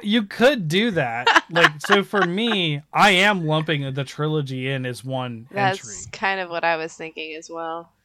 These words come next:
Speaker 2: of doing. I don't know. Maybe, actually, I don't think I've played ten games yet, but I,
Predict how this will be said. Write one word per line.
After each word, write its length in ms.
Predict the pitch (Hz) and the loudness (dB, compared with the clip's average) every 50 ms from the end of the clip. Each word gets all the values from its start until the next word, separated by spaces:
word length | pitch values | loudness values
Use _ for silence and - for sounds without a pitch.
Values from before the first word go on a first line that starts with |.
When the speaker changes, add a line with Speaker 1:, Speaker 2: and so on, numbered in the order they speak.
| _ _ _ _ _ _ - | _ _ _ _ _ _ -20
Speaker 2:
of 140 | - 165 170 165 | -18 -18 -16 -12
doing. 500 | 170 170 165 170 165 165 165 170 180 175 _ _ _ _ _ _ _ - | -12 -12 -10 -10 -10 -12 -12 -14 -18 -20 _ _ _ _ _ _ _ -10
I 80 | 392 440 | -8 -6
don't 100 | 415 359 | -4 -4
know. 360 | 330 320 285 196 156 156 165 160 - | -4 -2 -2 -2 -2 -4 -6 -12 -14
Maybe, 380 | 240 254 320 370 381 359 349 - - | -12 -10 -8 -8 -8 -8 -8 -10 -8
actually, 540 | - - 359 440 - - - 427 403 381 - - - _ _ _ _ _ _ _ - _ _ _ _ _ - - _ _ _ _ _ _ _ _ - | -8 -6 -8 -8 -10 -10 -10 -10 -10 -10 -12 -14 -16 _ _ _ _ _ _ _ -20 _ _ _ _ _ -20 -20 _ _ _ _ _ _ _ _ -2
I 100 | - 202 208 | 0 4 4
don't 220 | 233 240 254 254 | 4 4 2 0
think 160 | 254 254 226 | -4 -2 0
I've 180 | 214 202 202 - | 0 0 0 -2
played 240 | - 202 180 175 175 | -6 -6 -6 -6 -4
ten 220 | - 165 165 170 | -6 -6 -6 -4
games 300 | 165 156 147 - 170 - - | -6 -6 -6 -6 -8 -12 -10
yet, 260 | 110 113 110 - _ | -10 -10 -10 -10 _
but 120 | - 180 175 | -6 -2 -2
I, 220 | 185 185 190 175 | -2 -2 -4 -6